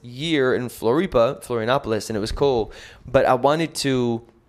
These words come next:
give it another shot. Like, I liked Floripa, but it wasn't my favorite. I felt like I kind of, it, it lacked some of, like, the city,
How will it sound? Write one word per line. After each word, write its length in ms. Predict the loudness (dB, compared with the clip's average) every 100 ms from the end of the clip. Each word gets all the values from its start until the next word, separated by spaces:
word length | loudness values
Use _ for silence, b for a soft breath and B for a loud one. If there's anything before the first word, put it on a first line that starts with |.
| _ _ _ _ _ _ -6
give 100 | 0
it 60 |
another 220 | 2 2 2
shot. 480 | 4 4 4 0
Like, 260 | 0 0 -2 -16 _ _
I 120 | 2 4
liked 360 | 4 2 0
Floripa, 380 | -2 0 0 0
but 80 | 0
it 80 | 0
wasn't 180 | -2
my 120 | -2 -6
favorite. 440 | -6 -6 0 0
I 40 |
felt 260 | 0 0 0
like 160 | -2 -4
I 80 |
kind 220 | -6 -4 -4
of, 160 | -6 -12 B B B
it, 160 | -8 -2
it 140 | -2
lacked 360 | 0 0 0 -2
some 200 | -4 -4
of, 100 | -2
like, 200 | -4 -4
the 80 | -10
city, 600 | -8 -8 -8 -8 -10